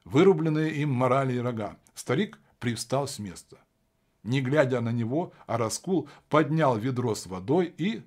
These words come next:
запрокидывая его на себя, стал пить, обливаясь. «Можешь помирать теперь», бросил он,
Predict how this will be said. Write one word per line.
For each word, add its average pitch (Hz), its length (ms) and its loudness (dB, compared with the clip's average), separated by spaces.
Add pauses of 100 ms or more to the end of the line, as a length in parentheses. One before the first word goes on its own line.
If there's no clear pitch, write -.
(320)
запрокидывая 135 920 2
его 123 260 -2
на 104 140 -4
себя, 104 480 -4 (120)
стал 151 360 2
пить, - 320 -8
обливаясь. 104 760 -8 (400)
«Можешь 156 380 2
помирать 170 640 6
теперь», 104 420 -10 (200)
бросил 123 420 2
он, 104 180 -2